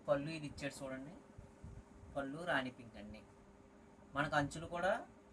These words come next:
సిల్వర్ అంచులండి, సిల్వర్ పళ్ళు.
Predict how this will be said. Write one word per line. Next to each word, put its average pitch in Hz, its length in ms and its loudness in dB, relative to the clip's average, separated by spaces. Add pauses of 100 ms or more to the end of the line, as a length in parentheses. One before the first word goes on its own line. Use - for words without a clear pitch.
(480)
సిల్వర్ 165 360 8
అంచులండి, 131 420 -4 (1120)
సిల్వర్ 151 420 4
పళ్ళు. 120 240 4